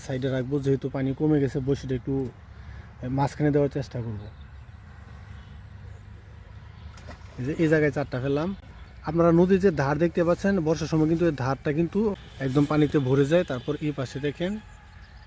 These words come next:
এই যে জায়গাগুলো দেখতেছেন, এগুলো কিন্তু পানিতে ভরে যায়। তো এখন চিন্তা করেন এত উপরে পানি উঠে, সেই হিসাবে কিন্তু এখন নদীটা শুকিয়ে গেছে। প্রিয় মৎস্য শিকারী বন্ধুরা, আহ, দেখেন আমাদের মতিউর রহমান ভাই যেভাবে,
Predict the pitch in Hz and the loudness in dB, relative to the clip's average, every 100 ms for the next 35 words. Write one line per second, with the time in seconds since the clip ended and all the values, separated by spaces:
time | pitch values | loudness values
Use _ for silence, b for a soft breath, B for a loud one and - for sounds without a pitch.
0 | - - 160 147 160 156 151 135 151 156 | -20 -8 -4 2 4 4 2 0 0 2
1 | 156 151 160 175 160 202 202 160 151 151 | 0 0 -2 -4 0 0 0 0 0 0
2 | 160 165 151 143 143 123 123 107 95 - | -2 0 0 0 0 0 -2 -4 -8 -12
3 | - - 160 160 165 208 190 196 156 143 | -14 0 2 4 2 0 2 4 6 4
4 | 156 - 160 170 165 165 160 143 143 143 | 2 -2 0 0 2 2 2 2 2 2
5 | 160 151 143 147 143 151 143 143 143 147 | 0 0 2 2 2 2 2 2 2 0
6 | 123 160 151 139 107 104 - - - - | -2 -2 -2 -2 -2 -6 -10 -16 -16 -18
7 | - - - - - - - 160 156 147 | -16 -18 -18 -18 -20 -18 -4 0 2 2
8 | 139 139 - 131 139 143 135 139 131 123 | 0 -2 -4 -6 -2 -2 0 0 -2 -2
9 | 123 131 127 120 120 147 151 151 151 151 | -4 -4 -6 -6 -4 -4 -2 0 0 0
10 | 143 143 147 156 156 143 139 127 131 127 | 0 -2 -2 -2 -2 -2 -2 -2 -2 0
11 | 143 135 123 | 0 0 0